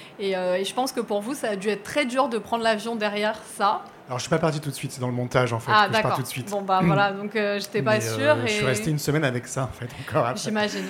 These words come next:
Speaker 2: Euh, mais, euh, en fait, j'ai fait, alors, c'est un truc que, ah, c'est la première fois, c'est très intéressant comme question, parce que je vous disais que, que j'arrive toujours micro ouvert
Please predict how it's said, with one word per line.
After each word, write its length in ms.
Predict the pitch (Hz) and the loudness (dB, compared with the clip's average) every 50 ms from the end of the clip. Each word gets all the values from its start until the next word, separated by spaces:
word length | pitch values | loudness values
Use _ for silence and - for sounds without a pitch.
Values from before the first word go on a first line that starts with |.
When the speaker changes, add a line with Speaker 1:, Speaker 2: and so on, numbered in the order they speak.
| 208 - - - - - | -10 -14 -16 -20 -12 -6
Speaker 2:
Euh, 380 | 127 117 107 107 104 107 110 113 | -4 -4 -4 -4 -6 -8 -10 -10
mais, 280 | 117 123 131 131 135 131 | -8 -4 -2 0 0 0
euh, 220 | 127 120 120 117 113 - - - - - - - - - - - | 0 0 0 -2 -4 -8 -12 -20 -20 -20 -20 -20 -20 -20 -18 -6
en 140 | - 123 127 | -2 0 4
fait, 240 | 156 170 165 - - - | 4 4 2 2 -10 -8
j'ai 180 | 127 135 131 | -6 -4 -4
fait, 260 | 127 - - 139 135 | -6 -6 -4 0 0
alors, 200 | 127 120 113 113 | 0 0 0 -2
c'est 100 | - 143 | -2 -4
un 40 | 143 | -4
truc 160 | 135 - 175 175 - - | -4 -6 -10 -12 -12 -8
que, 460 | - 127 120 117 113 113 117 117 117 - - _ _ _ - | -4 -4 -4 -2 -4 -6 -6 -8 -10 -12 -18 _ _ _ -14
ah, 80 | - | -8
c'est 120 | - - 127 | -6 -2 -2
la 60 | 120 | -2
première 300 | - - 160 151 135 - | -2 -2 -2 -2 0 -2
fois, 80 | 151 | -4
c'est 160 | 139 - 151 143 | -4 -4 -4 -4
très 160 | - - 151 | 0 4 4
intéressant 360 | 151 139 139 135 127 147 135 | 4 6 6 4 4 4 2
comme 140 | 123 120 113 | 2 2 0
question, 320 | 120 120 110 - - 113 | 0 -2 -2 -2 -4 -4
parce 180 | 107 113 104 - | -4 -4 -6 -6
que 220 | - 120 107 113 - - - - - | -6 -6 -8 -8 -8 -14 -20 -20 -14
je 100 | 143 - | -12 -8
vous 60 | 135 | -6
disais 200 | 123 123 147 156 | -2 2 2 0
que, 60 | 151 | 0
que 160 | - - - | -2 -8 -4
j'arrive 240 | 120 117 104 110 - | -2 0 0 -2 -2
toujours 260 | - - 127 139 143 | -6 -8 -4 -2 -2
micro 360 | 131 127 123 - - - 127 | -2 -2 -4 -4 -4 -4 -4
ouvert 340 | 117 113 107 117 117 127 123 | -2 -2 2 2 2 2 2